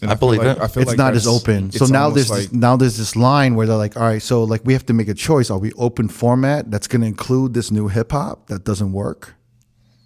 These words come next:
Speaker 3: or are we just gonna go E D M?" And in that E D M, we can just throw a little hip hop remixes of shit of here and there.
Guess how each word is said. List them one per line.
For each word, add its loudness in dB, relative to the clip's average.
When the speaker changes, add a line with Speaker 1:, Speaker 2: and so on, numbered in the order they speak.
Speaker 3:
or 2
are -2
we -4
just -6
gonna -2
go -6
E -2
D -4
M?" -8
And 2
in 4
that 0
E 0
D 0
M, -2
we -4
can -2
just -8
throw 4
a 4
little 2
hip -2
hop -2
remixes -4
of -6
shit -6
of -12
here -4
and -6
there. -8